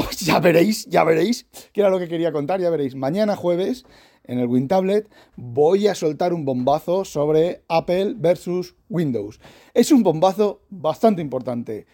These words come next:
y rompe otra de las cancamusas, de Apple. Otra de esas cosas que salen en el evento, salen en los eventos, "Oh, nuestros M uno, mm, bla, bla, bla, bla, bla, bla",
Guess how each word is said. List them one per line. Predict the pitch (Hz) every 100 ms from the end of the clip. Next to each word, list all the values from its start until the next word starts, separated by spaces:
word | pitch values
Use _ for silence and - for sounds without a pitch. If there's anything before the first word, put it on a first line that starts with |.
| _ _ _ -
y | 160
rompe | 170 214 202 214 208 _
otra | 180 190 190 185 -
de | 139 160 180
las | 170 175 170 -
cancamusas, | _ 151 139 139 123 117 190 185 - 90 101 - _ _ _ _ _
de | 127 139
Apple. | 127 131 110 -
Otra | 147 131 156
de | 147
esas | 143 -
cosas | - 143 135
que | - 127
salen | 147 131 131 123 123 - - -
en | 135 127
el | 127
evento, | 160 175 135 127 120
salen | 135 123
en | 127
los | 120
eventos, | 120 131 123 117
"Oh, | - 719 302 -
nuestros | - - - - - -
M | 233 - - -
uno, | 294 - - - -
mm, | 92 92 - 262 254 233 185 180
bla, | 208
bla, | - - 349 339 269
bla, | 254 311 320
bla, | 214 370 381 - - - - -
bla, | 427
bla", | - - - -